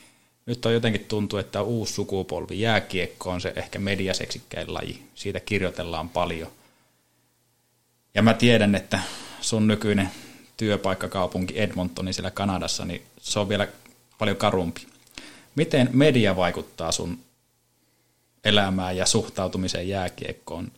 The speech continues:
Tuota, hirveästi kirjoitetaan Jessestä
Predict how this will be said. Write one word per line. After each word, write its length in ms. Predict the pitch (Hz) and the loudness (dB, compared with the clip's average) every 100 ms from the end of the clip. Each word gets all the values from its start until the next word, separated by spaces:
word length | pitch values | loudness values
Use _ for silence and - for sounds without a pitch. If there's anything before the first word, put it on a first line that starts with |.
| _ _ | _ _
Tuota, 320 | 98 95 98 - _ _ - - | -8 -6 -6 -10 _ _ -16 2
hirveästi 400 | 170 135 104 - | 4 6 4 0
kirjoitetaan 600 | - 107 98 92 - 92 | -2 2 2 2 -2 0
Jessestä 460 | 98 95 - - - | 2 2 0 -2 -4